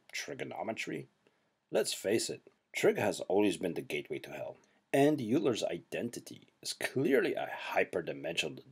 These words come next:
demon thing from the depths of the abyss. How does any of this actually make any sense? I don't know. I just know it works.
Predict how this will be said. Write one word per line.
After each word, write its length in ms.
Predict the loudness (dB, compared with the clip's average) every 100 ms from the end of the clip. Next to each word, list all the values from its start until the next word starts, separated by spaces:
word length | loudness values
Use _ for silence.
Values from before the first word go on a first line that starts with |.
| -10
demon 320 | -8 -6 -6
thing 300 | -6 -4 -6
from 300 | -6 -8 -8
the 160 | -10 -14 _ -8
depths 320 | -6 -6 -6
of 180 | -6 -8
the 140 | -6
abyss. 600 | -6 -6 -8 -4 -4 -6 -10 _ _ _ _
How 160 | 4 6
does 300 | 6 2 -2
any 220 | 0 2
of 100 | 2
this 180 | 0 -4 -4
actually 300 | -4 -4 -6
make 180 | -8 -6
any 200 | -4 -4
sense? 400 | -4 -6 -10 -10 _ _ _ _ _ _ _ _ _ -12 -12
I 100 | -12 _ _ 2
don't 240 | 2 2
know. 160 | -6 -18 _ _ _ _ _ _ _ -8
I 140 | -8 -8 _ _ -4
just 340 | 0 0 -2
know 160 | -4 -4
it 180 | -4 -8
works. 440 | -8 -6 -6